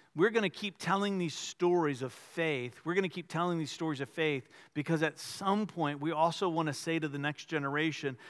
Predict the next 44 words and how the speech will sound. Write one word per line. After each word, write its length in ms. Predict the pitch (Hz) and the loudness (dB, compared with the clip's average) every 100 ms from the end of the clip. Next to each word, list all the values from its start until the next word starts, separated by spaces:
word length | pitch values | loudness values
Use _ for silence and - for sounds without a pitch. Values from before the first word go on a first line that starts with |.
| - - | -10 0
that 100 | 151 | 2
Isaiah 440 | 151 147 160 175 | 4 2 2 2
forty-three 640 | 156 165 165 160 - 165 160 | 0 0 0 0 -2 0 0
nineteen 480 | 151 156 - 175 165 | 0 -2 -4 -2 -2
is 120 | 139 | -2
for 200 | - 151 | -2 -2
them 180 | 143 135 | -2 -4
too. 380 | - 175 135 - - - | 0 0 0 -6 -20 -16
And 200 | 135 135 - | -8 -4 4
all 240 | 165 226 | 8 8
this 180 | 220 214 | 6 2
stuff 280 | - 226 - | 4 4 4
that 120 | 170 | 0
we're 100 | 175 | 2
talking 440 | 185 190 202 220 | 6 6 4 -4
to 100 | 202 | 0
you 120 | 226 | 2
about, 340 | 214 208 233 170 | 4 4 2 0
just 200 | 196 - | -4 0
forget 360 | 165 135 143 | 0 2 2
it. 100 | 113 - _ _ _ _ _ _ | 0 -10 _ _ _ _ _ _
'Cause 180 | 147 123 | -4 0
what 160 | 147 170 | 0 -2
he's 220 | 196 180 | -4 -2
gonna 200 | 190 175 | 0 0
do 200 | 143 165 | -2 -2
for 180 | - 135 | -4 -6
you, 400 | 139 165 208 202 _ _ _ _ | -2 0 0 -4 _ _ _ _
it's 160 | 131 - | -8 -2
gonna 200 | 156 147 | 0 0
be 200 | 143 143 | -2 -2
even 200 | 135 131 | -2 -4
more, 440 | 139 147 190 196 - - _ - | -4 -2 -2 -4 -10 -20 _ -4
and 140 | 139 | -2
it's 140 | 135 - | -2 -2
gonna 180 | 160 | -2
be 140 | 151 151 | 0 -2
even 240 | 143 135 | -2 -4
bigger, 440 | 113 160 170 202 202 _ - - _ _ | -2 0 0 -2 -4 _ -20 -20 _ _
and 120 | 127 | -8
it's 120 | 123 - | -8 -6
gonna 220 | 139 135 | -6 -6
be 220 | 127 127 135 123 | -6 -10 -10 -10
even 380 | 117 120 110 | -10 -10 -12